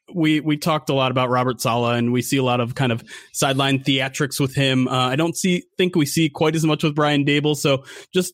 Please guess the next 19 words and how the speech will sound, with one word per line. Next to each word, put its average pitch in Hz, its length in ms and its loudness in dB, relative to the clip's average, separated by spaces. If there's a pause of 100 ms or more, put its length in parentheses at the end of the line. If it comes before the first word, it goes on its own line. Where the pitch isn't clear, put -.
(140)
you 175 100 0
know, 160 340 0
from, 156 280 0
from 151 240 0
your 165 240 2
observations, 147 680 0
either 127 200 2
at 117 100 -6
practice 143 420 -2
or 131 80 0
during 127 300 0
games, 127 400 0 (300)
what 147 260 0
kind 170 240 0
of 156 180 0
coach 156 300 -2
is 143 220 -2
he, 143 180 2
uh, 131 80 0